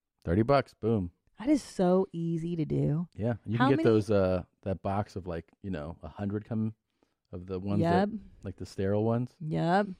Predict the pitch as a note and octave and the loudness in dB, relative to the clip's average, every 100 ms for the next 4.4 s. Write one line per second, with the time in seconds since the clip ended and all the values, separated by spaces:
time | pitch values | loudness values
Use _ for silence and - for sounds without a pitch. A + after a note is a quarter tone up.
0 | _ _ - - G2+ G#2+ A2 - A2+ A2 | _ _ -10 0 2 2 2 2 2 2
1 | G2 F#2 - - - - - - - - | 0 0 0 0 -4 -14 -16 -10 -8 2
2 | A2 - G#2+ - A#2 - G#2+ G#2+ G#2 G2+ | 2 2 -2 0 -6 -4 0 2 2 0
3 | F#2+ F#2 F#2+ A2 - - G2+ G2 G2+ F2+ | -2 -2 0 -2 -4 -10 -4 -2 0 0
4 | F#2 G2 G#2+ | 0 0 0